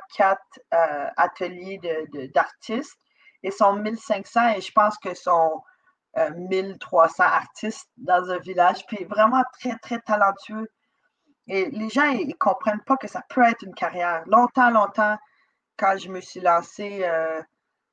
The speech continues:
quand j'ai décidé de me lancer à vingt-six ans, de retourner à l'école en, en,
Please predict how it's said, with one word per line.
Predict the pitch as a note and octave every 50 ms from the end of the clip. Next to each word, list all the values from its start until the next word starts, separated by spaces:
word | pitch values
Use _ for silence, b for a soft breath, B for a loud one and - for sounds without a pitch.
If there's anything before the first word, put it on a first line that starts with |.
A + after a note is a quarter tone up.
| _ _ -
quand | F#3+ G3
j'ai | F#3+ F#3+ G#3+
décidé | F#3+ G3+ G3 - - G#3+ G3 B3+
de | B3+
me | C4 G#3+ F3+
lancer | F3 D#3+ D#3+ E3 - - - G#3
à | F#3+ F3
vingt-six | E3 E3 F#3 F3+ F3+ - - - F3+ F3
ans, | G3+ G3+ G#3
de | G3+
retourner | F3+ - - - F#3+ F#3+ F#3
à | F#3+ F#3
l'école | F3+ E3 - - G#3+ G3+ G3+
en, | F#3+ F3 D#3+ D#3+ D3+ -
en, | - E3 E3 D#3+ D#3 D#3